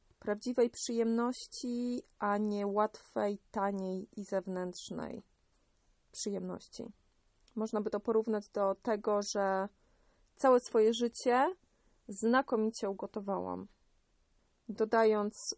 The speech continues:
e, z dużą uwagą i odwagą różne przyprawy, a nie żarłam w maku. Co oczywiście nie znaczy, że czasem nie zeżrę w maku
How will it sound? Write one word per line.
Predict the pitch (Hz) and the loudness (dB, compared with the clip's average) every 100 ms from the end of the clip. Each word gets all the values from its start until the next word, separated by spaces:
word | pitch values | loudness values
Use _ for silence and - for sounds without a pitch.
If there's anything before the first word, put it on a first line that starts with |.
| - | -6
e, | 202 202 196 190 190 202 - _ _ _ _ _ _ _ _ _ | -6 -4 -4 -2 -4 -6 -10 _ _ _ _ _ _ _ _ _
z | 220 | -12
dużą | 196 240 254 226 | -4 -2 2 2
uwagą | 208 214 202 220 226 220 214 208 202 196 208 - _ _ _ _ _ | 2 -4 -2 2 2 2 2 4 4 2 -4 -10 _ _ _ _ _
i | - - | -12 2
odwagą | 240 220 220 208 196 214 202 226 311 349 _ _ _ _ _ _ _ _ - | 4 4 6 6 6 4 4 2 -2 -10 _ _ _ _ _ _ _ _ -4
różne | 220 214 214 | -2 0 -2
przyprawy, | 214 - 220 - 196 196 208 240 427 _ _ _ _ - - - | -2 -6 -4 2 2 2 0 0 -2 _ _ _ _ -20 -20 -8
a | - | -2
nie | 311 262 | 0 2
żarłam | 214 208 196 196 | 4 4 2 -2
w | 202 | -4
maku. | 190 170 - - - _ _ _ _ _ _ _ _ _ _ _ _ _ | -6 -6 -8 -12 -12 _ _ _ _ _ _ _ _ _ _ _ _ _
Co | - 539 | -2 0
oczywiście | 494 349 - 277 | 2 0 0 2
nie | 262 | 2
znaczy, | 240 214 - 220 311 | 4 2 2 0 0
że | 302 | -2
czasem | 285 262 - 285 | -4 -4 -2 -2
nie | 277 | -2
zeżrę | 269 277 339 359 | -2 0 2 2
w | |
maku | 339 233 208 - - | 2 0 0 -6 -6